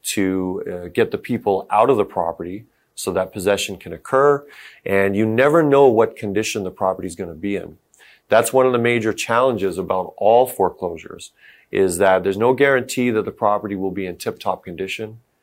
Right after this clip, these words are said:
There's no guarantee that the property will be clean. Um, and in these times of, of covid, there's no guarantee that the property will be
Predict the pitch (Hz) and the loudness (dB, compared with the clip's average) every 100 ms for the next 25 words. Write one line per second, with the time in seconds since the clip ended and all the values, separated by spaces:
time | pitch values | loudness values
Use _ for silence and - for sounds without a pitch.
0 | _ _ _ 87 101 113 123 123 120 - | _ _ _ -4 0 2 4 2 -2 -2
1 | 117 110 98 104 98 95 95 90 90 87 | -2 0 -2 -2 -2 -2 -4 -10 -10 -12
2 | - - 107 110 110 107 _ - - _ | -16 -10 -8 -6 -10 -12 _ -20 -20 _
3 | - 82 80 80 80 - - _ 101 98 | -8 -4 -2 -4 -8 -16 -20 _ -4 -2
4 | 101 135 135 127 123 117 101 90 90 87 | 0 -2 0 2 2 2 -2 -2 -8 -10
5 | - 202 110 92 98 107 110 113 110 101 | 0 2 4 2 2 2 2 2 2 0
6 | - 180 147 113 101 - - _ 107 - | -4 -2 4 4 2 -6 -20 _ -6 2
7 | 120 113 110 110 95 110 107 113 110 110 | 4 4 2 -2 2 2 2 0 0 -2